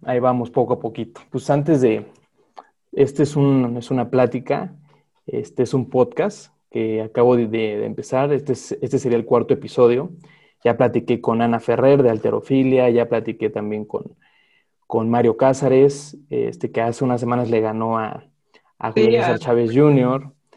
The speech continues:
Speaker 2: Sí.
Speaker 1: También la semana pasada platiqué con Memo. Y pues bueno, quiero empezar este episodio, Natalie, con una pregunta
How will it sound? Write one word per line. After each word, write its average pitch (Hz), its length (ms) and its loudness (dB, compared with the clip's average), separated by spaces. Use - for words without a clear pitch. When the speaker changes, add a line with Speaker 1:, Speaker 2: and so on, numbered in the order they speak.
Speaker 2:
Sí. 175 100 -14
Speaker 1:
También 117 340 0
la 120 120 -2
semana 123 340 -2
pasada 120 320 -4
platiqué 120 380 -4
con 120 180 -4
Memo. 131 560 0
Y - 60 -6
pues 110 180 -4
bueno, 107 260 -6
quiero 151 200 6
empezar 143 600 0
este 139 260 0
episodio, 127 560 0
Natalie, 123 500 -4
con 113 200 -4
una 135 240 -4
pregunta 120 640 -4